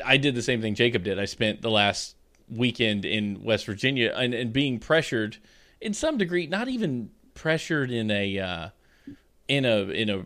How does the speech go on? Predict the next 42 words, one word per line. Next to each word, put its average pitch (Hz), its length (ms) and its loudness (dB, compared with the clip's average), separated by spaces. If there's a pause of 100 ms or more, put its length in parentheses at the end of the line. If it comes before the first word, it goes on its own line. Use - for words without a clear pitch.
(100)
in 104 140 -2
a 92 140 -6
real, 113 300 4
like, 98 320 -2
"You 233 160 -2
should 143 220 0
hug 208 180 6
me" 127 200 -4
kind 107 260 -2
of 92 60 -4
way, 110 240 2
but 151 180 -2
just 196 220 -8
that 170 320 -2
social 190 380 0
norms 113 440 0
like 117 160 0
Jacob 143 280 -4
was 98 140 -6
talking 95 320 -2
about. 92 300 -6
But 123 120 2
I've 151 160 2
spent - 240 -6
the 175 140 0
last 170 240 2
few 143 140 -6
days 156 400 -2 (300)
kind 170 200 2
of 214 60 0
being 151 220 2
paranoid 131 540 4
'cause 113 140 -4
I'm 123 120 -2
like, 120 300 -2 (280)
I 170 180 -6
know 151 540 2 (260)
these 143 160 2
people 147 280 2
we 123 140 6
interacted 120 580 2
with 110 360 2